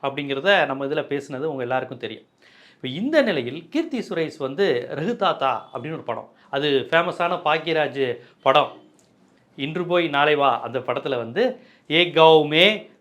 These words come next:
ரகு தாத்தா" அப்படின்னா, ரக, ரக, ரகு, ரகு, ரக, ரக, ரகு இல்ல, ரக, ரகன்னு அந்த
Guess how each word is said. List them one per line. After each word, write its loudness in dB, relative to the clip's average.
ரகு 2
தாத்தா" 6
அப்படின்னா, -2
ரக, 6
ரக, 4
ரகு, 6
ரகு, 4
ரக, 4
ரக, 2
ரகு -2
இல்ல, -2
ரக, 4
ரகன்னு 2
அந்த 0